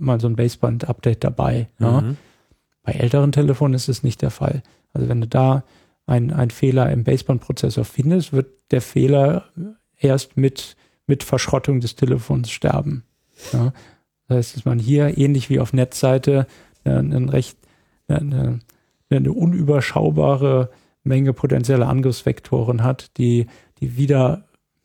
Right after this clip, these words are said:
Speaker 1: ähm, die, die, die Privatsphäre der Benutzer extrem beeinflussen oder sogar im Maximalfall die Daten des Telefons preisgeben. Ja.
Speaker 2: Mhm. Da f-, fragt man sich, was eigentlich schlimmer ist. Ja? Ein Telefon, was, äh,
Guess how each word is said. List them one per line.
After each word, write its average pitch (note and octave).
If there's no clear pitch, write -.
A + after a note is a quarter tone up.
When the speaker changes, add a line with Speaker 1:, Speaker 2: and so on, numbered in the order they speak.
Speaker 1:
ähm, B2
die, B2
die, C3+
die C3
Privatsphäre B2+
der C3
Benutzer B2+
extrem B2
beeinflussen B2+
oder C#3
sogar B2+
im B2+
Maximalfall A#2+
die A#2
Daten B2
des A#2
Telefons B2+
preisgeben. B2+
Ja. C#3
Speaker 2:
Mhm. G2+
Da G2+
f-, G2+
fragt -
man B2+
sich, A#2+
was B2
eigentlich A2+
schlimmer C3+
ist. F2+
Ja? G#2
Ein G2
Telefon, A2
was, G#2
äh, G2